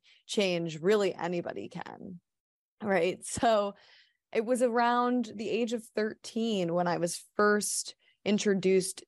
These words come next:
to the ugly truth of how our food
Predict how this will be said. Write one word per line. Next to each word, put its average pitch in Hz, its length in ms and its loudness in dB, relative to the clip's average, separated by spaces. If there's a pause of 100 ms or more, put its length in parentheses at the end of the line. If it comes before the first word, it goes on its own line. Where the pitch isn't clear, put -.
to 202 260 0
the 180 160 2
ugly 175 320 2
truth 170 580 -2
of 160 140 -6
how 170 400 0
our 185 160 0
food 160 480 -4